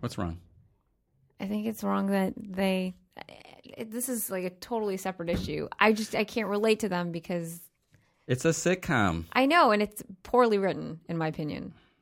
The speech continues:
Speaker 2: Good sitcom is, like, Thirty Rock.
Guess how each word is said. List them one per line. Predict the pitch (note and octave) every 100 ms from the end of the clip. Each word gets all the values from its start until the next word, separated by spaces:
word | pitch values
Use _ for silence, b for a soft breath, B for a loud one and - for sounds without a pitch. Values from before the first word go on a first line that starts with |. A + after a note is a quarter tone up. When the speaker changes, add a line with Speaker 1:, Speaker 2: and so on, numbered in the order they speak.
| b _ _ _ _ -
Speaker 2:
Good | C#4+
sitcom | C#4+ C#4+ C#4 A#3+ G3+
is, | F3 E3+ E3 E3
like, | D#3 D3+ - _ _ _ _ _ _ _ _ _
Thirty | F#3+ D#3+
Rock. | D#3 D#3 D3+